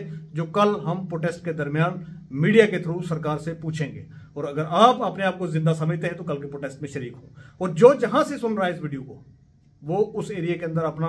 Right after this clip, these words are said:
peaceful protest रखे, अपना protest दर्ज करवाए अगर मुसलमान है तो, अगर नहीं तो ज्यादा से ज्यादा क्या हो जाएगा?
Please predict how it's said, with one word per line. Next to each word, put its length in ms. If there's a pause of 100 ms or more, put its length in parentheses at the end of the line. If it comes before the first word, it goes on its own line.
(360)
peaceful 280
protest 360
रखे, 180
अपना 320
protest 360
दर्ज 220
करवाए 500 (280)
अगर 180
मुसलमान 340
है 200
तो, 180 (220)
अगर 200
नहीं 320 (560)
तो 80
ज्यादा 200
से 40
ज्यादा 180
क्या 140
हो 100
जाएगा? 360